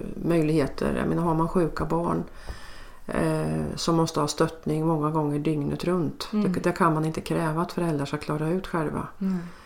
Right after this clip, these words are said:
Speaker 1: Därför är det ju jätteviktigt att man kan få behålla den assistansen.
Speaker 2: Mm.
Speaker 1: Sen kan det ju finnas då, tyvärr är det alltid så i systemen, det som missbrukar de här delarna. Men det är ju ändå de väldigt få som gör det.
Speaker 2: Mm.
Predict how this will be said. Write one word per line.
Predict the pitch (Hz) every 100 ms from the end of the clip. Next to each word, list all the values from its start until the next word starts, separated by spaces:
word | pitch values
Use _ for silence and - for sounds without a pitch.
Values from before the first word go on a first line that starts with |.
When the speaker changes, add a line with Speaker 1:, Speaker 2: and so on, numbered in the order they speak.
| - -
Speaker 1:
Därför | 180 160 -
är | 180 151
det |
ju | 156 151
jätteviktigt | 170 - - 151 - 170 160
att | 156
man | 151
kan | 147 147
få | 151 - 147
behålla | 160 160 160 151 180
den | 196
assistansen. | 151 - 147 139 - - - - - -
Speaker 2:
Mm. | 190 -
Speaker 1:
Sen | - 180
kan | 208 196
det |
ju | 196
finnas | 196 190 156 160
då, | 151
tyvärr | 165 175 214 214 202 -
är | 175
det | 190
alltid | 165 -
så | 196 170
i | 165
systemen, | 165 - 160 160
det | 156 147
som | -
missbrukar | 160 160 - 151 147 175
de | 202 175
här |
delarna. | 151 151 - - 139 - - - - - -
Men | - 165
det | 170
är | 185 160
ju | 156 160 - -
ändå | - 170 147
de | 147 151 151 - - - - - -
väldigt | 165 170 - -
få | - 226 - -
som | - 65
gör | 58
det. | - - - - -
Speaker 2:
Mm. | 214